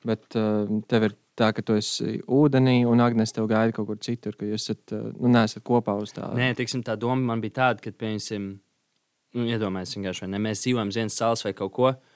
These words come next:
Speaker 2: un es, pieņemsim, savās domās, un visu
Speaker 1: Aizēju
Speaker 2: pēkšņi
Speaker 1: nopeldēties,
Speaker 2: drifted away.
Speaker 1: nē, tāds atpakaļ.
Speaker 2: <laughs>
Speaker 1: Tā kā aizgāju
Speaker 2: <laughs>
Speaker 1: pēc piena un cigaretēm.
Speaker 2: <laughs> Un klausies, nu, un es, es nevaru atrast vairs to salu, un es jūtos tā kā tāds, tā kā, ka esmu pazudis, vai ne? Bet es zinu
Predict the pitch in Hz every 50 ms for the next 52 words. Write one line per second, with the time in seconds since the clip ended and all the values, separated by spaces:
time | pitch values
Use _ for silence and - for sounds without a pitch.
0 | _ _ _ _ _ _ _ - 110 110 113 110 - - 120 117 113 104 120 113
1 | - - 110 101 101 101 107 113 117 123 120 110 - 113 107 131 139 131 131 120
2 | 127 135 135 123 - 123 113 113 120 117 - 123 120 - 123 127 139 135 127 113
3 | 120 120 120 - 135 127 - - - - - 139 127 - 285 220 151 - 262 -
4 | - - - 262 - - 123 135 139 147 135 127 127 113 294 - - - 131 120
5 | - - - 147 135 139 139 139 135 127 127 - 147 135 127 120 120 139 - 135
6 | 131 156 143 - 196 175 - 135 120 - 196 175 170 220 262 254 247 214 165 -
7 | 135 135 131 131 143 139 147 156 151 - 123 107 - 123 127 131 131 127 120 -
8 | - 123 113 - 156 170 151 120 117 131 160 190 - 123 - - 110 104 - -
9 | - 107 - - 135 147 170 151 120 110 107 - - 143 151 151 135 113 98 -
10 | 117 104 - 110 104 98 98 92 87 - 110 104 101 107 107 101 98 - 95 -
11 | 82 139 147 - - 113 127 117 - 123 113 110 107 101 _ _ _ - _ _
12 | _ - - 120 - 135 120 - 143 170 190 143 107 104 92 90 - - 95 90
13 | 92 101 120 123 120 104 120 113 107 107 - 151 156 135 110 95